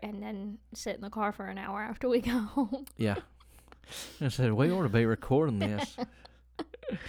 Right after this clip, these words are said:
Speaker 2: So, um, yeah, that's coming up this weekend, um, uh, and a few days next week. So we'll see how that works out for next week's podcast, but we're excited to,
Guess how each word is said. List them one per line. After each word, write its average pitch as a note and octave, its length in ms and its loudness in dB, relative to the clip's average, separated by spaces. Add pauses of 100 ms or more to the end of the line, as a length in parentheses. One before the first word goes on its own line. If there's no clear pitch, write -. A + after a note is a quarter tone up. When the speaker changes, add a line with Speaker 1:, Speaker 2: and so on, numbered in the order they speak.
(760)
Speaker 2:
So, A2 420 0 (160)
um, A#2+ 380 4 (240)
yeah, B2+ 260 2 (120)
that's C3+ 220 2
coming C#3 300 -2
up C3+ 140 -2
this - 240 -4
weekend, C3+ 600 0 (120)
um, A2 360 -2 (1040)
uh, F#2 100 -10 (240)
and A2 380 0 (380)
a A2 80 0
few A2+ 200 0
days A2 260 2
next G#2 300 -6
week. A2 220 -4 (200)
So - 300 -8 (880)
we'll B2+ 140 2
see C#3+ 180 2
how C3+ 140 6
that C3 180 4
works C3 280 2
out C3+ 220 2
for - 120 -4
next C3 280 0
week's B2+ 200 0
podcast, B2+ 680 2
but G#2+ 120 0
we're C#3 160 4
excited C3 540 4
to, A#2+ 60 -4